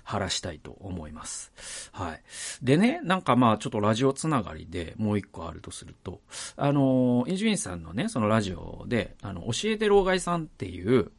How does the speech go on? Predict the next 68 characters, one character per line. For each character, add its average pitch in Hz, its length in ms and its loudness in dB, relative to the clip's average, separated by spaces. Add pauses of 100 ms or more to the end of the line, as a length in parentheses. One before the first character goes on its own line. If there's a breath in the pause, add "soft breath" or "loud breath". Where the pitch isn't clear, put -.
(100)
あ 87 140 -10
の、 82 400 -12
コ 123 160 2
ー - 20 2
ナ 80 160 -4
ー 78 40 -12
が 80 340 -8
あ 95 60 -2
る 82 120 -6
ん - 60 -14
で - 80 -20
す - 120 -14
よ。 - 220 -10
僕 123 180 0
す 117 160 -2
ご 107 120 -2
く - 220 -14
こ - 160 -4
の 95 120 -4
コ 90 160 -6
ー 85 40 -6
ナ 82 100 -10
ー - 120 -12
好 - 60 -10
き 87 140 -12
で。 104 220 -6 (460 loud breath)
で、 - 60 -6
結 165 120 2
局 175 80 2
そ 170 120 0
の、 160 300 2 (460 loud breath)
Z 170 500 0
世 214 160 2
代 107 580 4
が、 107 380 2 (260)
あ 104 140 -6
の 101 140 0
ね、 139 180 8
老 104 180 6
害。 98 360 0
老 127 200 6
害 139 180 10
が 139 100 12
若 139 260 8
い 123 80 6
頃 92 220 -2
は 82 200 -4
何 120 200 6
々 98 160 2
が 82 100 -6
な 107 80 0
か 127 120 6
っ - 60 -8
た 90 100 -10
ん 80 40 -14
で 82 60 -14
し - 100 -12
ょ？ 92 100 -8
ど 131 120 2
う 135 40 4
し 135 60 0
て - 100 -4
た 80 120 -8
の？ 87 120 -8
み 90 80 -10
た - 120 -16
い - 40 -16
な。 - 60 -20